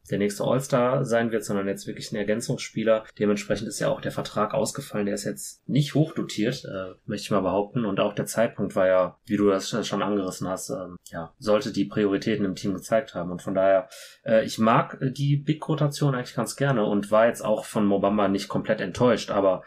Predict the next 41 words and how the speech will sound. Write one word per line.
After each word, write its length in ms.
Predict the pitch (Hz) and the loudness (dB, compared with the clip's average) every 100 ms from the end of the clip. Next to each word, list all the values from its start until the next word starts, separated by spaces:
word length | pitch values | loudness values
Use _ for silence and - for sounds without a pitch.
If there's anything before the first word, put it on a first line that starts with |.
| - | -2
nichtsdestotrotz, 760 | 107 101 101 104 - 104 - | 0 0 -2 -2 0 0 0
ähm, 320 | - 98 95 95 | -4 -4 -2 -2
das, 180 | 101 | 0
was 160 | 107 95 | 0 -4
ich 80 | - | -4
Pre-Draft 480 | 107 101 98 98 - | -2 2 2 2 0
auch 140 | 104 | -4
von 180 | - 110 | -4 -4
ihm, 260 | 98 98 | -4 -6
äh, 240 | 101 107 92 | -4 -2 0
erwartet 360 | 92 95 98 | -2 -2 -2
habe, 200 | 98 92 | -2 0
das, 300 | 90 90 - | -2 -4 -6
äh, 200 | - 95 87 | -8 -10 -10
das 200 | - - | -10 -4
werden 160 | 98 | -2
wir 40 | 95 | 0
wahrscheinlich 400 | 90 - - - | -2 -4 -10 -12
auch 120 | 95 | -14
nicht 200 | 101 - | -14 -10
mehr 180 | 90 90 | -10 -10
sehen. 420 | - 92 87 90 - | -8 -6 -6 -8 -2
Aber 280 | 101 101 _ - | 0 0 _ 2
dennoch 220 | 127 104 | 2 2
ein 80 | 101 | 4
geiler, 460 | 110 107 95 - - | 4 4 0 -4 -12
geiler 220 | 110 107 | -6 -4
Dude. 260 | 98 107 - | -4 -8 -10
So, 120 | - | -10
und 380 | 98 92 - - | -8 -8 -10 -4
die, 200 | 101 92 | -2 0
äh, 180 | 101 95 | 0 0
Dreierquote 720 | - 98 117 - 117 117 113 | 0 2 2 0 -2 0 0
bei 120 | 101 | 2
dem 180 | 98 98 | 0 0
Volumen 340 | 95 101 120 - | 0 0 0 -4
fand 240 | - 110 101 | -2 0 0
ich 100 | - 143 | 2 4
definitiv, 640 | 143 135 107 - 113 - | 6 4 2 0 -2 0
äh, 220 | 104 101 101 - | 2 2 0 -6
also 300 | - 113 107 | 0 2 0